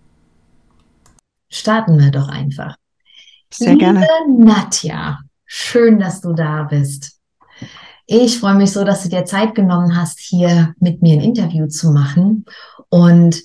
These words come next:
Speaker 1: ja, so ein bisschen mit der Welt zu teilen, was dich so bewegt. So ein bisschen haben wir ja schon durch das Intro erfahren. Was mich interessiert, ist,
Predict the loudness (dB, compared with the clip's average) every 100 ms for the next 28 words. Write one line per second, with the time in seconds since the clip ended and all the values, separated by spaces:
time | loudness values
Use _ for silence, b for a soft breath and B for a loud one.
0 | -10 -6 -4 -2 -2 -2 0 0 -2 -2
1 | -2 -2 -4 -4 -2 -2 -4 -6 -10 -10
2 | -4 -2 0 2 2 4 2 0 -2 -2
3 | -2 -6 -8 -4 -4 -6 -10 -8 -6 -4
4 | -4 -2 0 0 2 0 -2 -10 -14 -8
5 | -8 -6 -4 -2 0 0 -2 -6 -6 0
6 | 0 0 -2 -4 -2 -2 -2 -6 -8 -8
7 | -6 -2 2 2 2 -2 B B B B
8 | _ -6 -4 2 6 6 4 0 -4 -2
9 | -2 -2 -6 -8 -6 -4 0 0 -2 -8
10 | -16 _ _ _ -6 -2 -2 -6 -12 -18
11 | -20